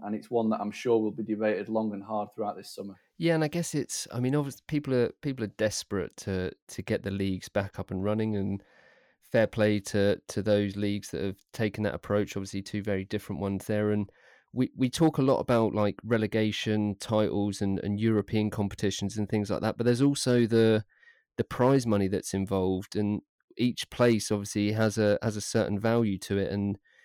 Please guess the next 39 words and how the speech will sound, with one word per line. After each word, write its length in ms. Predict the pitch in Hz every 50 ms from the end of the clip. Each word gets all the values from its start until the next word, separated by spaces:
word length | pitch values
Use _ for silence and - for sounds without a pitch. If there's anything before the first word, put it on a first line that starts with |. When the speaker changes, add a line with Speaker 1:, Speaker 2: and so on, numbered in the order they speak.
| - - _ _ _ -
Speaker 2:
I'm 120 | 107 113
not 160 | 117 123 -
sure 160 | - - 120 113
about 340 | 101 110 110 107 104 - - _ _ -
other 200 | 117 107 117 113
leagues. 380 | 117 117 120 120 117 110 -
I 60 | 110
know 160 | 107 110 110 107
that 220 | 101 98 - -
the 60 | 101
Premier 300 | - - - 110 110 104
League 240 | 101 110 110 107 101
is 120 | 104 98
very 320 | 101 101 117 113 110 107 95
skewed 440 | - - - - 110 107 104 101 98
at 80 | 98
the 60 | -
moment 380 | 101 101 104 107 104 101 101 101
in 100 | - 98
terms 260 | 95 - 104 101 98
of 100 | 101 -
how 120 | - 107 101
many 140 | 98 98
games 400 | 98 - 110 107 107 104 104 98
each 220 | 95 98 - - -
team 240 | - - 104 101 98
has 100 | 90 -
played, 400 | - - 110 107 110 110 104 104
and 180 | 98 98 98 95 _ _ - - _ _ _ _
springs 340 | - - - - 113 104 -
to 80 | - 110
my 160 | 107 107 107
mind 280 | 104 107 107 104 101 95
as 120 | 98 98
well, 200 | 107 107 104 101
Villa, 280 | 98 113 113 110 110 107
I 60 | 104
think 260 | 98 - 107 107 -
they're 280 | 101 107 104 104 101